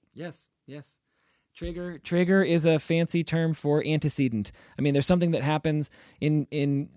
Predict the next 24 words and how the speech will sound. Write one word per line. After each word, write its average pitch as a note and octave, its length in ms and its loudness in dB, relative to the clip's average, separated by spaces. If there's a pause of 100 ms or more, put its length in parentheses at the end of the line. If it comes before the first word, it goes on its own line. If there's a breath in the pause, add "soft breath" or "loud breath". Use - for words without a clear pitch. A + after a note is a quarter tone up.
classic D3 480 2
behaviorism. C#3 720 4
There's B2 280 2
the B2 120 0
A C3 120 4
B B2+ 120 0
Cs A#2+ 320 -2
of A2+ 100 -4
behaviorism. A#2 580 0
There's G#2+ 200 -2
the A2 200 -2
antecedent, C#3+ 640 -2
the A#2 80 -4
behavior, A#2 460 -2
and G2+ 160 -6
the G2 60 -4
consequence. F#2+ 560 -8
So - 180 -8
the G2+ 200 -6
antecedent C3 600 -4
is, B2 420 -2 (480 loud breath)
um, B2 400 -4 (560 soft breath)
you B2 120 -2
know, A2+ 220 -4